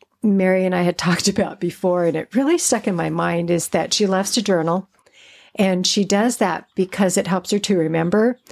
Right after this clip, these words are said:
And I said, "Oh, I don't journal. I love to write, but I don't journal."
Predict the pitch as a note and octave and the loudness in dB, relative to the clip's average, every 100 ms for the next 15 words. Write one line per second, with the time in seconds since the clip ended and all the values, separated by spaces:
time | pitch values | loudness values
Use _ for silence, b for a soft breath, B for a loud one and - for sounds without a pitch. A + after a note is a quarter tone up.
0 | B B B B - G3 G3 G#3 F#3+ - | B B B B -2 2 2 2 0 0
1 | F#3 F3+ D#3 - - F#3 - F#3+ F3 - | 0 0 -2 -4 -2 -2 0 0 0 2
2 | A3+ B3+ - - F3+ F#3+ F#3 G3 F#3 - | 2 2 -4 -4 -2 -2 -2 -4 -4 -2
3 | F3+ E3 F3+ F3+ F#3+ G3+ G3+ E3 | -2 0 0 0 2 2 2 -2